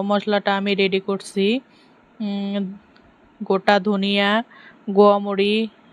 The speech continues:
আজওয়াইন, শুকনা মরিচ, আরও অল্প সর্ষে দিয়ে দিছি, কালা সর্ষে দিয়ে দিছি। তো অল্প হালকা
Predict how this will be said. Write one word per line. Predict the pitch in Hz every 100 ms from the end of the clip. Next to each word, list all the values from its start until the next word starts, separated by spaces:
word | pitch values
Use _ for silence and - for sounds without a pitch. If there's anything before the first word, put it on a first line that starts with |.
| 247
আজওয়াইন, | 202 185 190 196 202 208 214 226 _ - _
শুকনা | - 226 - 214 208 214
মরিচ, | 220 208 196 202 226 226 - - _ _ _ _ _ _ _ _ 214
আরও | 196 202 254 - _ _ _ -
অল্প | 208 196 208
সর্ষে | - 214 - 208
দিয়ে | 202 196
দিছি, | 196 - 196 196 _ _ _ _ _ -
কালা | - 226 214
সর্ষে | 202 208 - 208
দিয়ে | 190 196
দিছি। | 190 185 196 185 _ - - - _ _
তো | 214
অল্প | 196 214
হালকা | 185 202 190 202